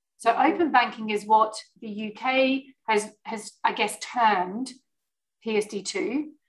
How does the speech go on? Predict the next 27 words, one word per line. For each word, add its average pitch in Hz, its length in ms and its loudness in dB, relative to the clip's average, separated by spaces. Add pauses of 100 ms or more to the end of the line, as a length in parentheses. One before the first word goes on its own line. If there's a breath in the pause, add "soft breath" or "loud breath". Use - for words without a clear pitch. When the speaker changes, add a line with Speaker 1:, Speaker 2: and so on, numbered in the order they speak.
(200)
Speaker 1:
because 240 380 -4
actually 262 300 0
the 233 60 -10
U 254 220 2
K 269 220 -2
went 233 200 -2
ahead - 360 0
of 208 100 -6
the 208 80 -2
rest 226 280 0
of 202 60 -8
the 202 60 0
world 202 480 2 (220)
with 214 140 -4
that - 240 4 (140)
legislation. 208 840 -4 (580 soft breath)
And 240 140 4
that's 277 200 4
because 233 500 -4 (1000)
really 277 460 4
what 247 360 2 (160)
the 247 60 -2
whole 311 400 2
point 269 300 2
of 202 80 -10
it - 100 -8
was - 400 -8